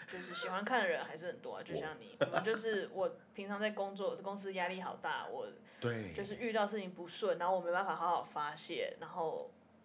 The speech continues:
Speaker 2: 对啊。
Speaker 1: 我只能看这个卡通，让我就觉得，哇，这世界上还是有很多
Speaker 2: 一种解脱。
Speaker 1: 就是可以，可以那种，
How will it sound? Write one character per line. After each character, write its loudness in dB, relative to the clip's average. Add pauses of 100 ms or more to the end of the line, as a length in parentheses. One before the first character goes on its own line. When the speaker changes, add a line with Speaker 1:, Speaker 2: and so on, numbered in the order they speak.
(240)
Speaker 2:
对 4
啊。 -2
Speaker 1:
我 2
只 -4
能 -2
看 -2
这 -2
个 0
卡 -4
通， 0
让 4
我 -4
就 -8
觉 -6
得， 0
哇， 8
这 0
世 0
界 4
上 4
还 -2
是 0
有 6
很 2
多 2
Speaker 2:
一 6
种 4
解 4
脱。 6
Speaker 1:
就 2
是 0
可 -4
以， -2 (100)
可 -2
以 0
那 -4
种， 0